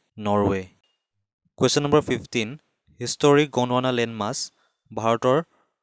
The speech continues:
কোনখন ৰাজ্যত পোৱা যায়? আৰু ইয়াৰ উত্তৰ হৈছে অপশ্যন এ, অন্ধ্ৰ প্ৰদেশ।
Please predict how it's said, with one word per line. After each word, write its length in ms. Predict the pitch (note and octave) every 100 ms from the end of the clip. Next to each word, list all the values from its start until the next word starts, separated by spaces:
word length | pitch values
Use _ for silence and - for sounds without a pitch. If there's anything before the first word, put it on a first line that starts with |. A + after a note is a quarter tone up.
| _ -
কোনখন 300 | C#3 C3+ C#3
ৰাজ্যত 300 | B2+ A2+ A#2+ -
পোৱা 180 | A2+ A2
যায়? 200 | A#2+ D3+
আৰু 160 | - A#2
ইয়াৰ 140 | A2+ -
উত্তৰ 400 | A#2 - B2 B2
হৈছে 340 | A#2 A2 - A#2+ -
অপশ্যন 360 | A#2 A2+ A2+ G#2+
এ, 120 | A2 G#2+ D#3+ -
অন্ধ্ৰ 300 | A2 G#2+ G#2+
প্ৰদেশ। 340 | G#2+ G2 G2